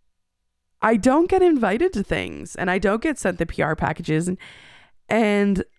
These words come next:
I know it's because I'm, like, overweight, which is hard because I do like me. And yes, I wanna be healthier.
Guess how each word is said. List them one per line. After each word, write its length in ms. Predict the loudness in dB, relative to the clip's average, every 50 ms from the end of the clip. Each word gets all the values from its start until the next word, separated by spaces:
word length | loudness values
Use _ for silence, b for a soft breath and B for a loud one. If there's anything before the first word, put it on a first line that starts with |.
| -8 -4
I 160 | 0 0 2
know 260 | 2 4 4 4 2
it's 160 | 2 0 -2
because 840 | -2 -2 -2 -2 -2 -2 0 0 0 0 0 -2 -4 -6 -8 -10 -12 -16 _ _ _ _ _ _ _ _ _ _ _ _ _ _ _ _ _ _ _ _ _ _ _ _ _ _ _ _ _ _ _ _
I'm, 220 | -4 -2 -2 0 0
like, 400 | 0 0 -2 -4 -6 -10 -20 -20 _ _ _ _ _ _ _ -12 -4 -2
overweight, 680 | -2 0 0 -2 -2 -2 -2 -4 -4 -6 -6 -8 -10 -14 _ _ _ _ _ _ -20 _ -20 -20 _ _ -20 -20 _ _ _
which 200 | -4 -2 0 0
is 100 | 0 -2
hard 600 | -2 -6 -4 -2 0 0 0 0 -2 -4 -8 -10 -14 _ _ _ _ _ _ -20 -20 _ -20 _ _ _ _ _ _ _ _ _ _ _ _ _ _ _ _ _ _ _ _ _ _ _ _ _ _ _ _ _ _
because 240 | -6 -4 0 0 2
I 100 | 2 2
do 260 | 4 6 6 6 6
like 340 | 6 4 2 0 -4 -12 -14
me. 260 | -14 -12 -12 -12 -8 -4
And 220 | -2 0 0 0 -2
yes, 340 | -2 -2 -2 -2 -2 -4 -4
I 80 | -2 0
wanna 200 | 2 2 0 0
be 100 | -2 -2
healthier. 520 | 0 0 0 0 0 0 2 2 0 0